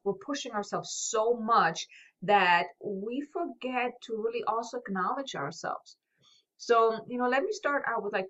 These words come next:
talk a little bit more about, like, why is forgiveness, like, self-forgiveness and forgiveness in general, just really so powerful? It's really because you set yourself free. When you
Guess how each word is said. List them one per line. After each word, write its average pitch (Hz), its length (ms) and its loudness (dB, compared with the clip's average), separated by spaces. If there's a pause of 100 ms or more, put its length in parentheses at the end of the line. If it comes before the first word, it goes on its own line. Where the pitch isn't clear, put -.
talk 220 200 0
a 226 40 -4
little 220 180 0
bit 196 140 -4
more 202 140 0
about, 196 180 -2
like, 190 120 -4
why 196 460 2
is 240 240 -8
forgiveness, 196 880 0
like, - 160 -14
self-forgiveness 214 800 0
and - 120 -10
forgiveness 190 440 -4
in 180 100 -6
general, 175 360 -4
just 175 200 -12
really 190 160 0
so 175 280 -6 (140)
powerful? 185 460 -2 (460)
It's - 220 0
really 247 160 2
because 269 420 -4 (140)
you 214 220 -4
set 233 400 -2
yourself 208 420 -2 (120)
free. 170 360 -8 (540)
When 220 420 2
you 285 680 -4